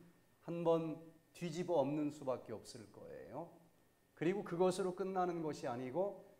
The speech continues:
이제 새로운 옥토를 만들기 위해서 독소를 비우고 버리는 비우기 프로그램뿐만 아니라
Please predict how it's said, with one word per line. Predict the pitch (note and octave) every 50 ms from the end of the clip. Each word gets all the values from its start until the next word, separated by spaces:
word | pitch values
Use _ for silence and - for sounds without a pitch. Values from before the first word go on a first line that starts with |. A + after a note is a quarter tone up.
| _ _ _
이제 | C3 B2+ C3+ D3 C#3 C#3 C#3 C#3 C3+ C#3 - - - - _
새로운 | - - - - F3 F3+ F3+ F3+ F3+ F3 F3 F3 E3+ E3 D#3+ E3 E3 - - - - - _
옥토를 | C3+ C#3 D3+ D3+ - - - - - E3 E3 E3+ E3+
만들기 | E3 D3 C3 C#3 C#3 C3+ C#3 C3+ A#2+ A#2+ A#2+ A2 A2
위해서 | A2 G#2 G2+ G2+ G2 - - - - B2+ E3 F3+ F3+ - - - - _
독소를 | - - D3 C#3+ - - - D#3 D3 D3 C#3+ C3+ C#3+
비우고 | - - D3 D3 D3+ D#3 D3+ D3+ D3 C#3 D#3 E3+ E3+ F3 F3 E3+ F3 - - - -
버리는 | - - C3 C3 C#3 C#3+ C3+ C#3 C3+ A2 G2 - - - - - _ _ _
비우기 | - - E3 E3+ F3 F3+ F3+ F3+ E3+ F3+ F#3 F3 F3
프로그램뿐만 | - - F3 F3 E3+ D#3+ D#3+ D3+ D3+ C#3+ C#3 C#3 D#3+ E3 D#3+ D#3+ D#3+ D3+ C3+
아니라 | B2+ B2 A#2 A#2 B2 D#3 F#3 F#3 F#3